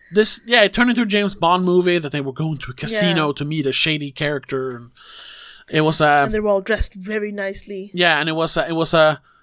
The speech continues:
Speaker 1: it was an old school, uh, Mission Impossible movie in the beginning, became a, an, a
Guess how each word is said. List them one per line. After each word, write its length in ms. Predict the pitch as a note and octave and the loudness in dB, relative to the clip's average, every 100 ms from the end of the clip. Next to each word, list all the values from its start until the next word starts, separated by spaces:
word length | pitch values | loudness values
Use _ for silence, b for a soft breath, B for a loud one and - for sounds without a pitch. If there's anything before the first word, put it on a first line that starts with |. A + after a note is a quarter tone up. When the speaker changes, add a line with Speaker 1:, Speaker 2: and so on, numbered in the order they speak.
| _ | _
Speaker 1:
it 80 | E3 | -2
was 100 | E3 | 0
an 60 | F3 | 0
old 280 | - G3 G3+ | 4 6 6
school, 680 | G3 - F#3+ F3+ F3 E3 E3+ - | 2 0 4 6 6 4 -2 -2
uh, 220 | E3 D#3+ | 2 2
Mission 260 | E3+ E3 F3 | 2 -2 -2
Impossible 500 | D#3+ F3+ F3 E3+ E3+ | 0 2 2 0 -4
movie 280 | E3+ D#3+ D3 | -4 -4 -4
in 60 | |
the 80 | C3+ | -6
beginning, 460 | D3+ F3+ F#3 F3 D#3+ | -2 -2 0 -2 -4
became 400 | - E3+ D#3 D3+ | -4 -2 0 0
a, 40 | |
an, 340 | C#3+ C3+ | -2 -2
a 40 | C#3 | -2